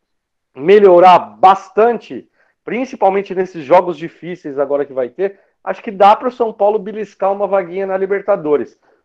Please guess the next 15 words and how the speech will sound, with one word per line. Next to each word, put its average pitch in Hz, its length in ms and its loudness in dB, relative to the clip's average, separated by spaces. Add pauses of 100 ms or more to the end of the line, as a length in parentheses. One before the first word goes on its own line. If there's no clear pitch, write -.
(160)
Mas 156 840 0 (320)
não 214 300 -2
sei 214 520 -2 (260)
se 220 200 -8
seria 196 560 2
o 185 140 2
ideal, 165 560 4
porque 185 440 -4
num 196 300 -6
período 190 560 -2
aí 170 160 0
que 170 100 -12
o 160 120 -4
São 160 180 -10
Paulo 175 320 0